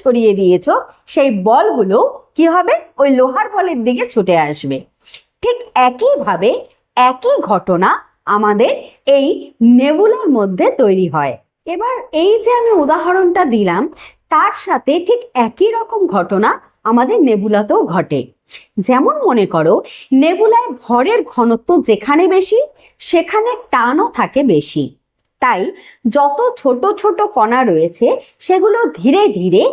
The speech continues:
এই বেশি যে টান রয়েছে, সেদিকে আকর্ষিত হতে থাকে। অতএব মাধ্যাকর্ষণ কিন্তু নতুন কিছু নয়। মহাবিশ্বে বিগ ব্যাং এর পরের থেকেই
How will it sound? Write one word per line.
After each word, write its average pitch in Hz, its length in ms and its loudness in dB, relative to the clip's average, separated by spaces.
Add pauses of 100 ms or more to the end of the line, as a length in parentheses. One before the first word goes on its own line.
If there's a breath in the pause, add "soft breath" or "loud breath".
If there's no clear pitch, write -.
(360 loud breath)
এই 381 220 4 (480)
বেশি 302 500 2 (400)
যে 277 100 2 (140)
টান 254 180 0 (120)
রয়েছে, 233 400 0
সেদিকে 226 440 -2 (120)
আকর্ষিত 233 540 -4 (120)
হতে 196 260 0
থাকে। 165 360 -2 (680)
অতএব 226 540 0 (580 loud breath)
মাধ্যাকর্ষণ 370 840 0
কিন্তু 208 360 0 (100)
নতুন 240 340 0
কিছু 240 360 -4
নয়। 151 280 0 (540 loud breath)
মহাবিশ্বে 415 800 0 (120)
বিগ 247 240 0
ব্যাং 233 200 0
এর 240 180 0
পরের 233 360 -2
থেকেই 427 320 -4